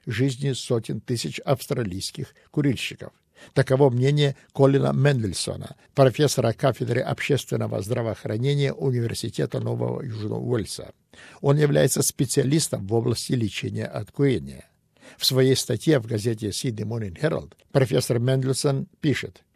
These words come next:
«Когда человек переключается на e-cigarettes, это не только удовлетворяет его потребность в никотине, но и просто даст ему возможность подымить.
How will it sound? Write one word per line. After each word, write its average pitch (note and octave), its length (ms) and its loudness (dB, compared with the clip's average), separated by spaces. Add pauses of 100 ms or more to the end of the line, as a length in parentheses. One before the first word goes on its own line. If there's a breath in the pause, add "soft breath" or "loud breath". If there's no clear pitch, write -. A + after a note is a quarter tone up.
(200 soft breath)
«Когда C3+ 300 4
человек C#3+ 480 4
переключается B2+ 800 2
на A2 180 -2
e-cigarettes, A#2+ 960 0
это C3+ 260 2
не B2 120 0
только E3+ 360 0
удовлетворяет B2+ 840 4
его B2 160 0
потребность A2+ 720 -2
в A2 80 -6
никотине, A2+ 760 -4 (300 soft breath)
но C#3+ 360 4
и C#3+ 500 0 (180)
просто C#3+ 440 2
даст C3 340 2
ему C#3 180 0
возможность B2+ 720 0
подымить. C#3+ 720 0